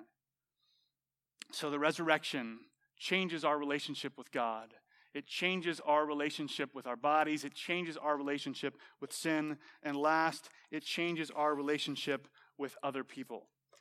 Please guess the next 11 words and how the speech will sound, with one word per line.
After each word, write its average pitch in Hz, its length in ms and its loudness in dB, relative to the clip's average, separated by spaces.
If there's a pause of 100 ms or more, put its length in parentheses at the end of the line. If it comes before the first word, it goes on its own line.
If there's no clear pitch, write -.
(180)
Flip 160 200 0
over 165 200 4
to 151 120 0
First 165 360 -4
Corinthians 147 640 -2 (220)
fifteen. 123 640 -6 (1040)
We're 143 80 -4
gonna 143 100 0
read 143 100 0
a 135 40 -2
couple 151 400 -2